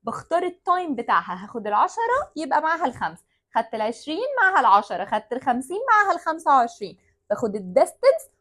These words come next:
والتايم بتاعتها، وكده نبقى طلعنا السبيد. Number seven بيقول لي: "A moving object its initial speed كذا."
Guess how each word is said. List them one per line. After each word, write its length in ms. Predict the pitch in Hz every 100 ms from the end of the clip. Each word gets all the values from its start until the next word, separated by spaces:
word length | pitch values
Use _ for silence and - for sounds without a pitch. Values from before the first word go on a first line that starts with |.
| _ 285
والتايم 560 | 339 320 370 370 330
بتاعتها، 640 | 226 - 147 175 - 196 196 - _
وكده 300 | 277 269 277
نبقى 280 | 269 254 -
طلعنا 720 | 220 226 220 220 226 226 226 226 _ -
السبيد. 460 | 262 202 - - - _ _ _ 302
Number 300 | 349 339 269
seven 380 | - 165 - - _ _
بيقول 340 | 208 226 359
لي: 100 | 359
"A 80 | 220
moving 520 | 214 285 320 240 208
object 680 | - 196 185 320 427 - -
its 160 | - -
initial 640 | 233 294 381 - 190 196
speed 680 | 196 - 330 392 392 - -
كذا." 360 | 277 208 -